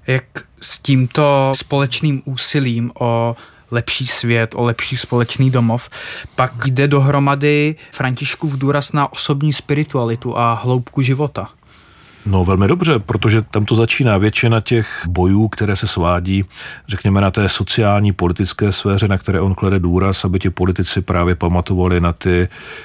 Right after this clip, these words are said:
Speaker 2: ukřivděné nebo na ty marginalizované skupiny,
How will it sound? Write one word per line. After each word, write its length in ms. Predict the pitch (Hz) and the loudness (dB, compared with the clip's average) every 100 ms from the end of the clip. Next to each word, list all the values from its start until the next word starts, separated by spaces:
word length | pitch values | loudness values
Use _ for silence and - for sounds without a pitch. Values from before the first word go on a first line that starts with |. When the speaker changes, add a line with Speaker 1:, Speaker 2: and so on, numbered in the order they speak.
| - | -12
Speaker 2:
ukřivděné 920 | - - 110 92 95 98 92 92 90 87 | -6 -2 0 0 2 2 4 2 2 2
nebo 240 | 90 82 | 0 0
na 100 | 92 | -2
ty 100 | - | 0
marginalizované 840 | 90 85 95 92 90 92 92 95 | 0 2 2 2 2 2 2 2
skupiny, 600 | - - - 90 87 95 | 0 -4 -2 0 2 2